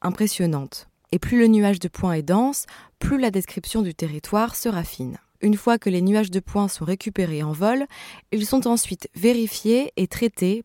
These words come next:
pour produire des modèles numériques de terrain. Pour ne pas s'éparpiller, l'I G N procédera à la couverture de l'Hexagone par étapes. Une bonne partie du quart sud-est de l'Hexagone étant déjà couverte, la période hivernale sera dédiée à des prises de vue sur les Vosges et la zone de Rambouillet.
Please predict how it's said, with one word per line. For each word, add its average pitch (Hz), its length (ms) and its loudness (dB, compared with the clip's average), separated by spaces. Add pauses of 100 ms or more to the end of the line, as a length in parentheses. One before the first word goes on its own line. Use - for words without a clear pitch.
pour 190 120 -6
produire 214 440 0
des 202 120 2
modèles 208 420 4
numériques 208 400 2
de 185 100 -2
terrain. 143 380 -6 (300)
Pour 196 140 2
ne 202 100 6
pas 226 160 2
s'éparpiller, 220 720 -2 (340)
l'I 226 160 2
G 233 140 2
N 277 180 4
procédera 226 560 0
à 262 80 4
la 180 100 2
couverture 220 480 -2
de 208 120 2
l'Hexagone 220 600 4
par 247 240 0
étapes. 185 480 -2
Une 208 160 6
bonne 226 200 4
partie 214 340 -2
du 185 100 -6
quart 160 220 -4
sud-est 180 400 -4
de 165 60 -4
l'Hexagone 165 500 -4
étant 147 260 -6
déjà 170 280 -2
couverte, 175 560 -6
la 190 100 2
période 247 340 0
hivernale 220 520 0
sera 175 280 -4
dédiée 190 360 0
à 214 80 0
des 170 100 -2
prises 233 280 -4
de 190 100 -2
vue 190 240 -2
sur - 160 -8
les 160 140 -6
Vosges 165 380 -4 (120)
et 170 80 -6
la 160 120 -2
zone 214 220 4
de 196 60 4
Rambouillet. 165 480 -2